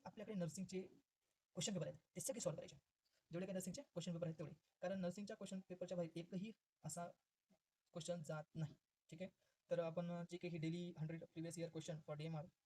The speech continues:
ही जी आपली लाईव्ह लेक्चर आहे, ते जर समजा लाईव्ह झालं नाही,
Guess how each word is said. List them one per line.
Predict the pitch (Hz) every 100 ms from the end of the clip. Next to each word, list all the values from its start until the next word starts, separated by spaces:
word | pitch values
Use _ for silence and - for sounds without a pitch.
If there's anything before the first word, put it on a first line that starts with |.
| _ _ _ _ _ _ -
ही |
जी | 160 147 - _ _ _ -
आपली | 170 165 160
लाईव्ह | 156 160 160 - _ _ _ _ _
लेक्चर | 160 156
आहे, | 170 143
ते | _ _ 151
जर | 160 165
समजा | 170 160
लाईव्ह | 151 156
झालं | 151 147 160
नाही, | 160 156